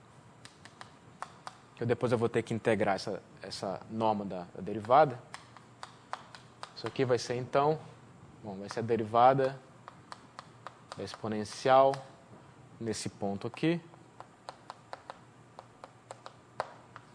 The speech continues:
aplicada a derivada dessa curva, que a derivada dessa curva é a derivada de R vezes W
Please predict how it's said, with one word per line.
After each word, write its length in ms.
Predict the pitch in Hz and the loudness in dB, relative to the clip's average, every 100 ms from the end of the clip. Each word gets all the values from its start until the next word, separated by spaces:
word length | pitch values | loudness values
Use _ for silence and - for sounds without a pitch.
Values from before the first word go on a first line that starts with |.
| - - - | -20 -20 -12
aplicada 460 | 117 - 117 123 120 | -8 -2 2 6 6
a 60 | |
derivada 400 | 117 113 104 101 | 6 4 4 2
dessa 240 | 104 107 147 | 0 -2 -4
curva, 500 | - 156 165 165 180 - - - - - - - | 4 6 6 2 -4 -12 -20 -20 -20 -20 -20 -8
que 60 | 123 | 0
a 60 | |
derivada 340 | 127 123 120 117 | 4 6 6 6
dessa 260 | 110 - | 2 -2
curva 280 | 117 120 113 | -4 -2 0
é 20 | |
a 20 | |
derivada 440 | 107 113 104 104 104 | 2 2 2 0 -2
de 180 | 95 110 | 0 2
R 400 | 120 135 143 143 - - - - - - - - - - - - | 2 2 -4 -10 -14 -18 -20 -20 -18 -20 -20 -20 -20 -20 -20 -12
vezes 300 | 104 98 104 | -6 -6 -6
W 440 | 107 120 131 139 | 4 6 6 4